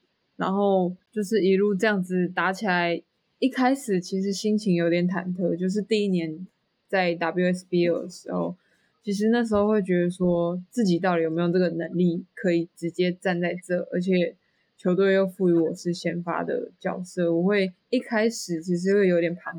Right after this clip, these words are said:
徨，你到底你今天的能力是真的有办法是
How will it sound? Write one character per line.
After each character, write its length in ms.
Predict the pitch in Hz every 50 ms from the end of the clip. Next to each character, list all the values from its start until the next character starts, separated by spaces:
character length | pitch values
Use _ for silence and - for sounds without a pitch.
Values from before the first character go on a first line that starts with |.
| 175
徨， 240 | 180 202 - - _ _ _ _
你 220 | _ 185 190 185 175
到 240 | 175 - 226 208 190
底 280 | 185 170 160 160 170 180
你 100 | 170 175
今 160 | 175 190 202
天 180 | 220 220 196 180
的 80 | 165
能 60 | 165 165
力 100 | 180 190
是 220 | 185 - 214 190 185 -
真 160 | - 208 196
的 120 | 196 202 190
有 100 | 175 160
办 240 | 165 - 180 180 180
法 220 | 175 156 - -
是 220 | 180 _ 180 170